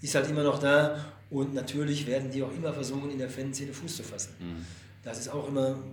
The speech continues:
Speaker 1: was uns auch ein Alleinstellungsmerkmal gibt, was tut sich hier in Dortmund, äh, wie läuft dieser Rechts-Links-Konflikt, äh,
Speaker 2: Ja.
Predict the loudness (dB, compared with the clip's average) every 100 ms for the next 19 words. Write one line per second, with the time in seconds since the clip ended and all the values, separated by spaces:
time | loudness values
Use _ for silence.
0 | -10 -8 -6 -4 0 2 2 2 2 2
1 | 0 -2 0 0 0 -2 -4 -6 -8 -8
2 | -6 -6 -4 -4 2 2 2 -2 -6 -8
3 | -12 -16 -18 -16 -6 -4 2 4 4 4
4 | 0 0 -2 -2 -2 0 -2 0 -2 -2
5 | -8 -10 -14 -18 -20 -10 0 4 4